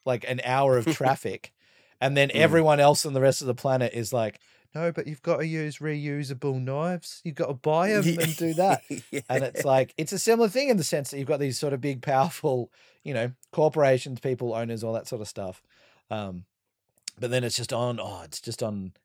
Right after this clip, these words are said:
Speaker 1: it's just on us common folk to do, to do it all. So <laughs> I feel like what I've realized that we're doing is now we're kind of just painting Richarlison like Steve Cooper painted his team of just like,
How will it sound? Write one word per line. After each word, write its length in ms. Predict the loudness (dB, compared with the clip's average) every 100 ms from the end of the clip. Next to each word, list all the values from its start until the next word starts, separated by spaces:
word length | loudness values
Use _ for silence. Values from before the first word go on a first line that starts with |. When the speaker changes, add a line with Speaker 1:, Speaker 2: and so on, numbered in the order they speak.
| _
Speaker 1:
it's 80 | -8
just 180 | -6 0
on 180 | 0 2
us 200 | 2 0
common 340 | 0 2 0
folk 320 | 0 2 2 -2
to 100 | -4
do, 320 | -2 -2 -4 -10 _ _ _ -12
to 140 | -6
do 180 | -2 -2
it 60 | -2
all. 160 | -4
So 240 | 0 0 0 _ _ _ _ _ -2
<laughs> 260 | 8 8
I 60 | 8
feel 220 | 2 4
like 200 | 4 4
what 180 | 2 4
I've 140 | 4 6
realized 320 | 6 6 6
that 80 | 0
we're 80 |
doing 260 | 2 2 2
is 160 | -2 0
now 160 | 4 4
we're 80 | 4
kind 180 | 2
of 80 | 2
just 160 | -2 -2
painting 480 | -2 -2 -2 -6 -10 _ -8
Richarlison 640 | -2 4 4 2 -2 -2
like 380 | -2 -2 -2 -6 -12
Steve 300 | -4 -4 -2
Cooper 340 | -4 -2 -2
painted 360 | -2 -6 -6 -6
his 180 | -8
team 340 | -6 -6 -6 -10 _ _ _ _
of 120 | -8 -6
just 220 | -4 -4
like, 320 | -2 -4 -6